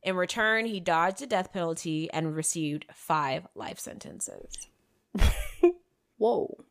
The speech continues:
Speaker 2: Okay. Well, what a deal.
Speaker 1: To, like, tie that onto your knuckle belt.
Speaker 2: Talk about a, a, a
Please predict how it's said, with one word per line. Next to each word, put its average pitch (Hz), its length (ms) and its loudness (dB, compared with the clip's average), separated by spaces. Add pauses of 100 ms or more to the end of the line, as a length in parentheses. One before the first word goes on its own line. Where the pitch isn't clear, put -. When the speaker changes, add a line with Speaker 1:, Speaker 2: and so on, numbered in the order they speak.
(120)
Speaker 2:
Okay. 214 540 0
Well, 214 400 0
what 196 420 0
a 302 60 0
deal. 302 480 0 (960)
Speaker 1:
To, 190 80 -4
like, 165 240 -8
tie 202 320 4
that 220 180 4
onto 170 340 0
your 160 480 -4 (320)
knuckle 175 420 -2
belt. 170 380 0 (520)
Speaker 2:
Talk 247 260 4
about 220 600 2 (220)
a, 185 120 4 (140)
a, 160 260 0 (640)
a 190 220 2